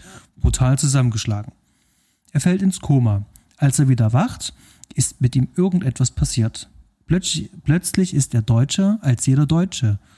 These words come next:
Mit seinem Verhalten überholt er die Nazis locker von rechts und macht ihnen ihre eigene Ide-, Ideologie streitig.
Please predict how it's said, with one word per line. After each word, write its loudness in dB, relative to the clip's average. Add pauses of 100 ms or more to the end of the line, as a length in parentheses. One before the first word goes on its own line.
(480)
Mit 0
seinem 2
Verhalten 2
überholt 2
er 0
die 0
Nazis 0
locker 0
von -2
rechts -2 (260)
und 2
macht 0
ihnen 0
ihre 0
eigene 0
Ide-, 0
Ideologie 2
streitig. -4